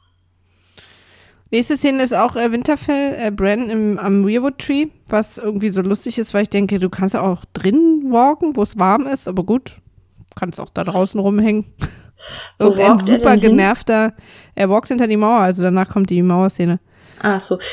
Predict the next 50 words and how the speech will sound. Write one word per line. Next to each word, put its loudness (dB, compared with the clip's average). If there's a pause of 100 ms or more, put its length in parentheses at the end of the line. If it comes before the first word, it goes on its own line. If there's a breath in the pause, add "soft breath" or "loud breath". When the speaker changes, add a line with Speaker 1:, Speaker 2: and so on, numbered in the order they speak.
(120)
Speaker 2:
Ja, 4
aber 6
das 0
ist -2
dieses, 2
ist 0
ja 4
dieses, -2
äh, 2 (120)
das, -2
ähm, -2
also 0
er -2
kann 0
halt -2
am 0
besten -2
über -2
dieses -6
Netzwerk, -2
über -2
dieses -4
Weirwood 2
Tree 0 (680 loud breath)
Speaker 1:
Ja, 0
aber -2 (220)
ich 2
find's -2
Speaker 2:
Netzwerk. 2
Speaker 1:
halt 0
so -4
lustig, -2
weil 2
ich -2
mir -2
so -10
denke, -2
wie -2
diese 0
super -2
genervten -2
Angestellten, 2
ähm, 0
ihn -2
da 2
immer 2
durch 0
den 0
Schnee 0
mit -2